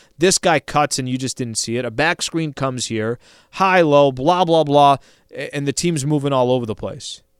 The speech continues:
Yeah, that part's been frustrating. Lakers do play a lot of isolation basketball. Um, you know, I, use this as an example.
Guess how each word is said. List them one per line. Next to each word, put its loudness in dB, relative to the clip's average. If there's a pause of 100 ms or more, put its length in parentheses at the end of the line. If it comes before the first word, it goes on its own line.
(120)
Yeah, -4
that -2
part's -4
been -4
frustrating. -8 (480)
Lakers 2
do 0
play 4
a 4
lot 2
of -4
isolation -4
basketball. -10 (680)
Um, 0 (500)
you 2
know, 6
I, -10 (600)
use 2
this 4
as 4
an -4
example. -6